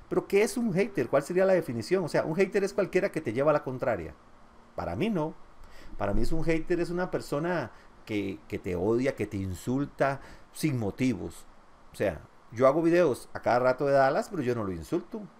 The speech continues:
De hecho, muchas veces he dicho que me gustan mucho, muchos de sus videos, que pienso que es muy bueno para criticar, es muy bueno para investigar realmente.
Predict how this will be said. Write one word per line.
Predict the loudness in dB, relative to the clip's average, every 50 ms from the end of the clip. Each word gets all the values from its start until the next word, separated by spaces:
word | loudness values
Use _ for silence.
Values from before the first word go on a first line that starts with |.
| -8
De | -4 -2 -2
hecho, | -2 -2 -2 -4
muchas | -4 -2 -2 -2 -2
veces | -2 -4 -6 -6 -4
he | -2
dicho | -2 -2 -4 -6 -6
que | -4
me | -4 -4 -6
gustan | -6 -4 -4 -4 -4
mucho, | -4 -6 -6 -4 -6 -6 -6 -8 -10 -8
muchos | -6 -6 -6 -6 -6 -8
de | -8 -8
sus | -8 -12 -10
videos, | -8 -6 -2 0 0 0 0 -2 -4 -6
que | -8
pienso | -6 -6 -6 -6 -6 -4
que | -4 -4
es | -4
muy | -2 -6 -6
bueno | -4 0 0 0 0 -2 -2
para | -2 -2 -4 -4
criticar, | -6 -10 -14 -12 -14 -6 -2 0 0 0 0 -2 -6 -10 -18 -20 -20 -20 -20 -20 -20 -10 -4
es | 0 0 0
muy | 0 0 2
bueno | 2 2 2 2
para | 0 0 0
investigar | 0 -2 -4 -6 -6 -10 -10 -4 -2 0 0 0 0
realmente. | 0 -2 -2 -2 -4 -4 -6 -6 -8 -10 -12 -12 -12